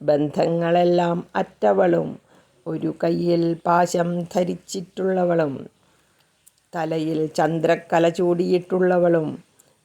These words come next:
ബന്ധപാശങ്ങളെല്ലാം ശോഷിച്ച് ശോഷിച്ച് പതിച്ചു പോകുന്ന അവസ്ഥയിൽ ഇരിക്കുന്നവളും മറച്ചിട്ടില്ലാത്ത മുലത്തടത്തോടു കൂടിയവളും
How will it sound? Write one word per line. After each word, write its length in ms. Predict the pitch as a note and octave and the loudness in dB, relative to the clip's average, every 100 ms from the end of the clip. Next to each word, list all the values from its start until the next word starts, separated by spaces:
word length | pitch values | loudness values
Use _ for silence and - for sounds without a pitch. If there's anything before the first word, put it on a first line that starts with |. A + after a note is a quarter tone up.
| - | -4
ബന്ധപാശങ്ങളെല്ലാം 1700 | C#3+ C#3+ D3+ C#3+ D3+ D#3+ E3 E3 E3+ E3+ E3+ F3 F3 F3 E3+ F3 F3 | -2 0 0 0 0 2 2 2 0 0 2 2 4 2 2 0 -2
ശോഷിച്ച് 720 | E3+ F3+ F3+ F3 F#3 F3 - | 0 2 2 0 -4 -6 -8
ശോഷിച്ച് 760 | F3 F#3 F3+ F3+ F#3 - F#3+ F3+ | -2 2 2 0 -4 -2 -2 0
പതിച്ചു 420 | F#3+ F3+ F#3 - G3+ | 0 0 -4 -4 -2
പോകുന്ന 840 | F#3+ F#3+ F#3 F#3 F#3+ F#3+ F#3 F#3 | 2 2 2 -2 -2 -2 -2 -2
അവസ്ഥയിൽ 720 | F#3 F#3 F#3+ - G3+ F3+ F3+ - | -2 -2 -2 -2 0 2 0 -4
ഇരിക്കുന്നവളും 1000 | F#3 G3 F#3 G3+ F#3+ F#3+ E3+ D#3+ D3+ - _ _ _ _ _ _ _ _ - | -6 -8 -4 -2 -2 -2 -2 -2 -4 -8 _ _ _ _ _ _ _ _ -10
മറച്ചിട്ടില്ലാത്ത 1200 | D#3 D3 C3+ - D3 C#3+ - E3 E3+ E3+ E3 E3+ | -2 -2 -2 -6 -14 -10 -6 -2 0 2 2 0
മുലത്തടത്തോടു 1000 | E3+ E3+ F3 - E3+ E3+ E3+ F#3 F3+ F3+ | 0 2 0 2 2 2 2 2 4 2
കൂടിയവളും 960 | F3+ F#3+ F#3+ F#3+ F#3 F#3 F3+ D#3+ D#3 | 0 0 0 2 2 4 2 0 -6